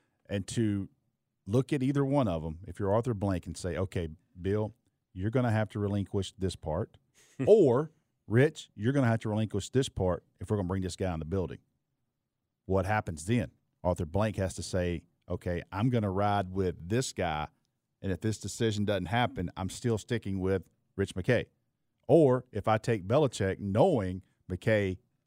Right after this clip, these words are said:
Speaker 1: "Look, you're either gonna take this other role, relinquish some of this, what you have done for this organization for a long, long time, and give it up." That's the decision.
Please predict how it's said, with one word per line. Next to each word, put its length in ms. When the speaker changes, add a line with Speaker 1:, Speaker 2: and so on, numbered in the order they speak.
Speaker 1:
"Look, 260
you're 220
either 220
gonna 200
take 360
this 340
other 240
role, 380
relinquish 520
some 280
of 80
this, 200
what 240
you 100
have 260
done 200
for 100
this 160
organization 760
for 80
a 40
long, 280
long 140
time, 340
and 140
give 160
it 80
up." 200
That's 300
the 120
decision. 560